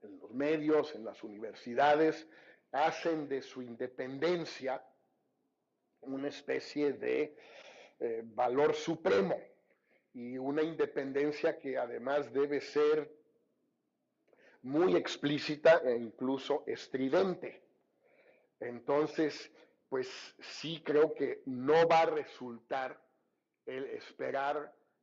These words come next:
que toda esta gente se calle. Lo que puede resultar es que se hable con toda esta gente y se les explique,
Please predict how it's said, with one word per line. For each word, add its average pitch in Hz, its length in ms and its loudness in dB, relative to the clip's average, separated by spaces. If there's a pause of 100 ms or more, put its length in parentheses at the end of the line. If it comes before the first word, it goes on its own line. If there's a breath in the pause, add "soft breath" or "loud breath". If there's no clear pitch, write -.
(140)
que 131 200 -6
toda 139 320 -2
esta 139 260 -4
gente 127 400 -10
se - 240 -8
calle. - 460 0 (600 soft breath)
Lo 98 180 -12
que 107 120 -12
puede 151 360 6
resultar 139 840 0 (400)
es 131 320 -6
que 139 340 -4 (180)
se 117 180 -6
hable 180 480 2
con 120 240 -8
toda 123 220 -2
esta 117 240 -10
gente 117 500 -12 (920)
y 147 440 -8
se - 240 -6
les 123 260 -6
explique, 143 680 -2